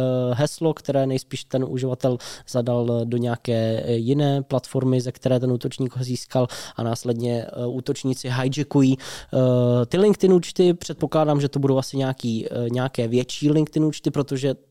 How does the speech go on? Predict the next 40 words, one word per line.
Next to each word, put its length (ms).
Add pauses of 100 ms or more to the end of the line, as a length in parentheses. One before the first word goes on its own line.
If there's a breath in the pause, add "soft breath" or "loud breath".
ty 140
útočníci 800
následně 480
se 120
snaží 340
ty 80
uživatele 520
vydírat 480 (320 loud breath)
a 80
vyhrožují 540
jejich 240
smazáním. 640 (360 loud breath)
Proč 260
to 100
zmiňuji 380
právě 720
jak, 280
eh, 40 (580)
v 60
souvislosti 500
s 80
tím 180
Duolingem, 460
tak 200
LinkedIn 380
se 120
taky 240
úplně 300
nemá 280
k 60
řešení 380
tomu 220
problému. 500 (300 loud breath)
Ať 200
už, 280
eh, 540
za 120
poslední 500
měsíc, 440
eh, 80